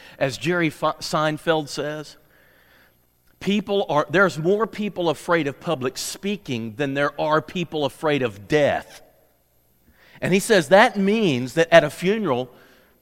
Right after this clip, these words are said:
at a funeral, there's more people who'd rather be in the casket than giving the eulogy.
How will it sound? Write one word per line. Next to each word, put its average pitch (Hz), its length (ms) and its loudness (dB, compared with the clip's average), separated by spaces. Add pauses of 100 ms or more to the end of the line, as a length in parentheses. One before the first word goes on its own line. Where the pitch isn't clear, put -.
(240)
at 165 140 6
a 156 60 0
funeral, 196 680 0 (480)
there's 170 260 4
more 214 200 4
people 220 340 0
who'd 196 140 2
rather 190 260 6
be 185 160 2
in 175 60 0
the 156 80 0
casket 202 600 0
than 175 160 0
giving 196 280 2
the 202 100 0
eulogy. 190 600 -2